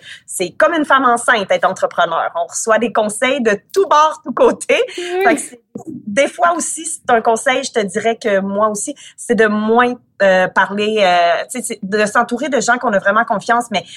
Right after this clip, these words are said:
Speaker 1: qui se comptent sur, euh, les doigts d'une main, puis de pas commencer à poser des questions à dix, quinze personnes, puis tâter le terrain parce qu'on devient vite mélangé. Fait que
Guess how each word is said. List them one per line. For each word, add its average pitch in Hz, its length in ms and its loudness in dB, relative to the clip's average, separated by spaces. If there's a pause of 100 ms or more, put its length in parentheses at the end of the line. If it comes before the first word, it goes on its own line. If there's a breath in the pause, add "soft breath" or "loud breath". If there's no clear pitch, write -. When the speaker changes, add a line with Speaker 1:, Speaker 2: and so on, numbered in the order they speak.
(200 loud breath)
Speaker 1:
qui - 120 -6
se - 60 -8
comptent 233 240 2
sur, 196 420 2
euh, 175 200 4
les 185 100 0
doigts 220 220 4
d'une 202 220 -4
main, 202 200 0
puis 202 140 -12
de 185 80 2
pas 214 160 0
commencer 220 440 0
à 220 120 2
poser 190 240 -6
des 208 100 -4
questions 202 400 0
à 190 140 4 (320 loud breath)
dix, 220 420 0
quinze 214 360 0
personnes, 226 520 2
puis - 100 -16
tâter 190 280 0
le 190 40 -10
terrain 190 320 4
parce 208 200 -4
qu'on 190 240 -2
devient 190 440 0
vite 226 320 -2
mélangé. 175 680 0
Fait 170 180 -2
que - 60 -20